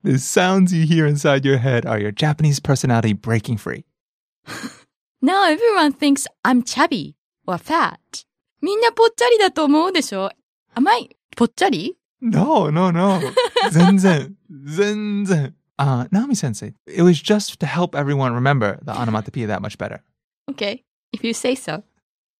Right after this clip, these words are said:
Speaker 2: こんにちは、皆さん. Hi everyone.
Speaker 1: Welcome to Japanese pod one oh one dot com's onomatopoeia series. In this series, we're exploring the world of Japanese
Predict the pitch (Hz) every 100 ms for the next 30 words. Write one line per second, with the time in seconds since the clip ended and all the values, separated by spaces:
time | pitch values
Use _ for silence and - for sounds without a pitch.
0 | _ - 381 392 359 392 - 202 175 190
1 | 151 - 359 311 226 220 349 _ _ _
2 | _ - 170 202 160 147 151 165 151 151
3 | 135 123 120 113 107 113 143 151 _ 120
4 | 123 117 123 120 113 - 98 - - _
5 | 123 123 196 - 190 185 135 117 - -
6 | 165 180 180 135 117 117 95 - 127 -
7 | 131 123